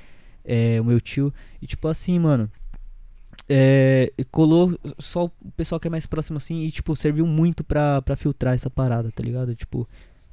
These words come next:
agora vamos, depois do show eu parei e pensei, pô, agora vamos filtrar, mano.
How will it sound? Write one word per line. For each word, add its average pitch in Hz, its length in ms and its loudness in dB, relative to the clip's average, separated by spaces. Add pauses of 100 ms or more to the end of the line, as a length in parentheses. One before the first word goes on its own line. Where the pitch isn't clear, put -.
(140)
agora 117 360 -2
vamos, 139 300 0 (220)
depois 127 320 -2
do 131 60 -4
show 131 240 0
eu 135 40 0
parei 131 440 -2
e - 40 -4
pensei, - 460 -8
pô, 117 280 -4 (160)
agora 110 280 -2
vamos 123 220 -2
filtrar, 113 380 -6
mano. 120 140 -10